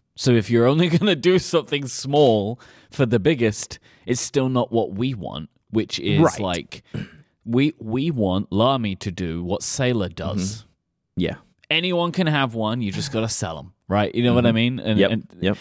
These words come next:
Speaker 1: which isn't technically true, but it's how it feels.
Speaker 2: Yeah.
Speaker 1: And so,
Speaker 2: It's
Speaker 1: you know, like, I'm sure, do, do Goulet do Sailor ex-, uh,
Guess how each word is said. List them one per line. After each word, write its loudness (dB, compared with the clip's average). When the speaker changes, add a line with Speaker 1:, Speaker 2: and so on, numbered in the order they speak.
Speaker 1:
which 0
isn't 0
technically -4
true, 0
but -4
it's -14
how -2
it -12
feels. -6
Speaker 2:
Yeah. -6
Speaker 1:
And 0
so, 0
Speaker 2:
It's 0
Speaker 1:
you -2
know, 0
like, -2
I'm 0
sure, 0
do, -6
do -4
Goulet 0
do 0
Sailor 0
ex-, -8
uh, 0